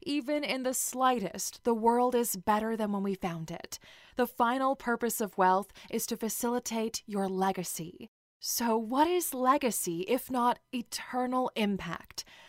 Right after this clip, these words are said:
Legacy is when you're silent, but your presence is felt. It comes from the highest form of impact one can have. The thing is, you don't set out to build a legacy.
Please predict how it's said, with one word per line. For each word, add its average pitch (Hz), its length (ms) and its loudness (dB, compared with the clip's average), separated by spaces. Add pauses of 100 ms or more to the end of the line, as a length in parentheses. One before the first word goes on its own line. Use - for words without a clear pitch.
(140)
Legacy 208 720 0
is 220 180 2
when 233 260 2
you're 226 300 4
silent, 214 720 2
but 240 240 0
your 240 120 4
presence 226 760 -2
is - 280 -2
felt. 202 520 -4 (280)
It 233 200 -2
comes 254 400 -2
from 240 200 0
the 226 100 2
highest 247 640 2
form 220 320 0
of 190 80 -4
impact 185 580 -2
one 180 240 0
can 180 180 -6
have. 165 460 -12 (380)
The 214 180 -2
thing 233 340 0
is, 202 400 -4 (160)
you 277 100 0
don't 294 300 2
set 254 320 -2
out 254 300 4
to 202 120 0
build 220 340 2
a 202 60 2
legacy. 175 640 -4